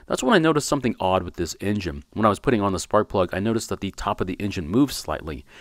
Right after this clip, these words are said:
It's not supposed to be moving like this. This movement means more than likely there's some bolts that are loose, and if those are loose,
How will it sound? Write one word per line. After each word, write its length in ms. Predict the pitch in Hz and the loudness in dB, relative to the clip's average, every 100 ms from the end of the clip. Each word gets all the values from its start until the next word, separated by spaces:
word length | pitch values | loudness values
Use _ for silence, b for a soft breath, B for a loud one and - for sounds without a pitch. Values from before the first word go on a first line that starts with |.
| B B | B B
It's 200 | 101 - | -10 0
not 220 | 123 - | 2 2
supposed 220 | - 143 | 2 -2
to 40 | - | 0
be 80 | |
moving 340 | 104 110 110 90 | 0 2 2 0
like 200 | 80 76 | -4 -6
this. 260 | 76 76 - B B | -4 -4 -8 B B
This 240 | - 160 160 | 0 0 2
movement 420 | 156 165 123 87 | 4 4 4 2
means 280 | 104 101 90 | 0 -2 -2
more 180 | 98 107 | -4 -2
than 140 | 92 | 0
likely 280 | 92 92 95 | 0 0 0
there's 180 | 92 - | -2 -2
some 180 | 85 | -6
bolts 320 | 78 98 101 - | 0 0 0 -2
that 100 | 85 | -4
are 60 | |
loose, 340 | 87 160 139 - | 0 0 -2 -4
and 100 | 92 | -8
if 120 | 87 | 2
those 240 | 113 131 | 4 4
are 40 | 101 | 2
loose, 360 | 117 165 135 | 2 2 0